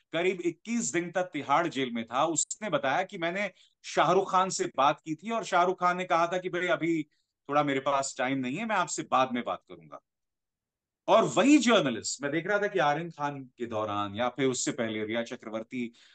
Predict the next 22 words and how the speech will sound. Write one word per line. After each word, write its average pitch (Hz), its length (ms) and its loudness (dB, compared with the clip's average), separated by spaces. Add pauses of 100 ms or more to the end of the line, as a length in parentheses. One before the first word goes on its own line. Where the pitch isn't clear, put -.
सुशांत 131 380 -2
सिंह 123 180 -4
राजपूत 117 420 -2
के 143 60 -6
दौरान 117 480 0
लगातार 156 800 -2
वही 131 200 -6
झूठ, 101 320 -12 (440)
वही 151 280 2
जहर। 107 400 -4 (840)
और 156 80 4
सिर्फ 247 300 0
इन 240 80 2
मुद्दों 202 320 4
पर - 200 -4
नहीं, 92 180 -18
प्राइम 180 320 -2
टाइम 190 240 4
में 202 320 -2
हर 214 180 4
मुद्दे 180 280 -2
पर, - 180 -20